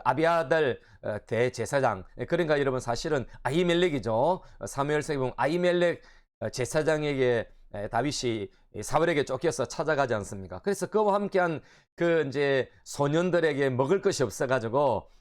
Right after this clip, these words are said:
이, 이 아히멜렉에게, 제사장에게 떡을 요구하니까 이 거룩한 떡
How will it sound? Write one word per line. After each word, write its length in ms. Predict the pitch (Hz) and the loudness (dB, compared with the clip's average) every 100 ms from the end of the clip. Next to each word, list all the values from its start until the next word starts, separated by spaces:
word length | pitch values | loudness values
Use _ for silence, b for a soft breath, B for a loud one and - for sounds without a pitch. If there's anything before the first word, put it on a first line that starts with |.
| - | -4
이, 380 | 147 143 117 - b b | -2 2 0 -2 b b
이 140 | 95 - | -6 0
아히멜렉에게, 800 | 139 175 160 156 156 139 117 113 | 2 2 2 2 0 0 0 -2
제사장에게 840 | 123 175 160 147 127 117 107 95 _ - | -4 -2 -2 0 -2 -2 -4 -6 _ -6
떡을 300 | 196 202 202 | -2 0 0
요구하니까 720 | 127 120 117 113 - 120 98 - b | 2 0 -2 -4 -2 0 -2 -6 b
이 80 | 143 | -8
거룩한 580 | - 139 151 - 165 156 | -2 0 0 0 -4 -2
떡 280 | 120 104 | -4 -4